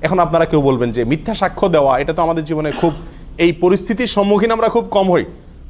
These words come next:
সাক্ষী দেওয়া এটা তো আদালতে হয় সাধারণত, আদালতে অনেকে আছে আমরা জীবনে একবারও যাই না, বেশিরভাগ লোক যাই নেই,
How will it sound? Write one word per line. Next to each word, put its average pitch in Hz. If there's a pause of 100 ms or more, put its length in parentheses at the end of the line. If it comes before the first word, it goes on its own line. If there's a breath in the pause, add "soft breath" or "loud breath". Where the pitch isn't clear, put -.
সাক্ষী -
দেওয়া 202
এটা 180
তো 175
আদালতে 170
হয় 147
সাধারণত, 120
আদালতে 196
অনেকে 180
আছে 175
আমরা 175
জীবনে 156
একবারও 123
যাই 110
না, 107
বেশিরভাগ 170
লোক 175
যাই 160
নেই, 120